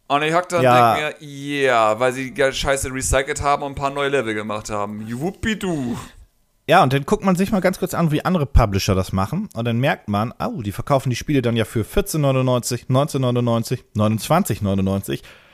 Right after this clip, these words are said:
Speaker 2: Aber es traut sich keiner, die Dinger für sechzig Tacken dann zu
Speaker 1: Nein.
Speaker 2: verballern. Insofern man nicht wirklich auch was neu gemacht hat oder insofern das Spiel so alt ist, dass man auch wirklich die Engine reworked hat und so weiter.
Speaker 1: Du meinst,
Speaker 2: Weil
Speaker 1: dass
Speaker 2: das ist
Speaker 1: wirklich
Speaker 2: hier nicht der Fall.
Speaker 1: ein, fast schon Remake,
Speaker 2: Ein Remake,
Speaker 1: wenn man so will. So
Speaker 2: ein Remake ist
Speaker 1: Shadow
Speaker 2: ja.
Speaker 1: of the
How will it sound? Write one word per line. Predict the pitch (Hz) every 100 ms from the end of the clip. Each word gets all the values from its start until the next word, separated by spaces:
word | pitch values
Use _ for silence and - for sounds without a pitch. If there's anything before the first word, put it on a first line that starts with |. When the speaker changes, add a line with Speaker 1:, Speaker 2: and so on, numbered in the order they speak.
| - -
Speaker 2:
Aber | 123 101
es | 120
traut | - 113 113
sich | 107 95 -
keiner, | - - 170 170 87 78 113 - _ -
die | 85
Dinger | 143 131
für | 110 90
sechzig | 80 127 - - -
Tacken | - - 78
dann | 80 -
zu | -
Speaker 1:
Nein. | 117 82
Speaker 2:
verballern. | - 95 92 120 - - -
Insofern | 135 135 151 135
man | 127 127
nicht | 120 123
wirklich | 190 - 139
auch | 135 -
was | -
neu | 151 165
gemacht | 131 151
hat | 165
oder | 170 214 196 - - - -
insofern | 165 151 165
das | 151
Spiel | - 147 120
so | 180
alt | - 147 156
ist, | -
dass | 147 151
man | -
auch | 117
wirklich | 127 139 131
die | - -
Engine | 135 117 107 101
reworked | 104 95 110 92 -
hat | 80 -
und | 85
so | 87
weiter. | 73 - -
Speaker 1:
Du | 113
meinst, | 113
Speaker 2:
Weil | -
Speaker 1:
dass | 123
Speaker 2:
das |
ist | 330
Speaker 1:
wirklich | 214
Speaker 2:
hier | 202
nicht | -
der | 139
Fall. | - - 127
Speaker 1:
ein, | 123 113
fast | 123 -
schon | 113
Remake, | 110 107 98 135
Speaker 2:
Ein |
Remake, | 180 190 135 95
Speaker 1:
wenn | 92
man |
so |
will. | 95
So | 127
Speaker 2:
ein | 123
Remake | 135 131 101
ist | 95
Speaker 1:
Shadow | 117
Speaker 2:
ja. |
Speaker 1:
of |
the | 110